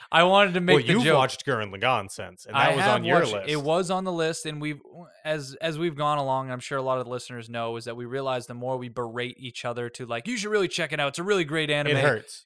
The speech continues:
Speaker 1: it starts to aggravate
Speaker 2: It
Speaker 1: us.
Speaker 2: hurts.
Speaker 1: So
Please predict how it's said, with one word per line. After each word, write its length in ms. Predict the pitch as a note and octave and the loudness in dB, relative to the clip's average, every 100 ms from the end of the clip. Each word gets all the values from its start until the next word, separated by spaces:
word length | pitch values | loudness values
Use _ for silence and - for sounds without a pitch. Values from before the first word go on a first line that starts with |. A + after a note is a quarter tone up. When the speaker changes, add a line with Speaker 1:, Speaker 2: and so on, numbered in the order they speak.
| _ | _
Speaker 1:
it 180 | F3+ F3+ | -4 -2
starts 380 | - G3+ - F3+ | -2 -2 -2 -4
to 120 | - | 0
aggravate 600 | C#3 C#3+ D3 C3+ D3 C#3+ | 0 0 -4 -2 0 2
Speaker 2:
It 140 | C#3+ | 0
Speaker 1:
us. 20 | A#2+ | 2
Speaker 2:
hurts. 420 | A#2 G#2+ - - _ _ _ | 0 0 -10 -16 _ _ _
Speaker 1:
So 640 | - F3 D#3 D3 C#3 B2+ | -4 0 0 0 -2 -6